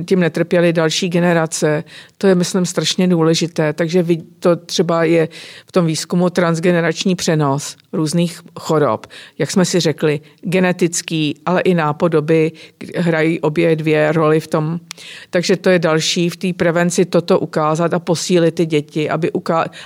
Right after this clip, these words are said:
aby dokázali, eh, myslím si, eh,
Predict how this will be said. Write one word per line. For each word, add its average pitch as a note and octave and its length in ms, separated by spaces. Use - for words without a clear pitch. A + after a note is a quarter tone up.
aby F3 180
dokázali, E3+ 760
eh, E3 40
myslím F3+ 360
si, D#3 340
eh, C#3 720